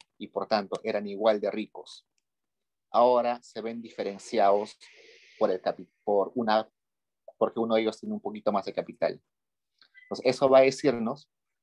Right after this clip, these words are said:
que eso va a provocar de que en el largo plazo uno de ellos sea más rico que el otro, eh,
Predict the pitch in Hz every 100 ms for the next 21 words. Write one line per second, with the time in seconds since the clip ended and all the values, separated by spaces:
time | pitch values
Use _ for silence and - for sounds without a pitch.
0 | _ 104 - 104 - 120 120 113 110 107
1 | - - 104 90 92 90 95 107 120 117
2 | 120 104 - 120 - _ - 117 107 107
3 | 104 107 110 - 98 98 95 107 101 95
4 | 95 107 101 120 135 _ _ _ _ _
5 | _ _ _ _ _ - 101 -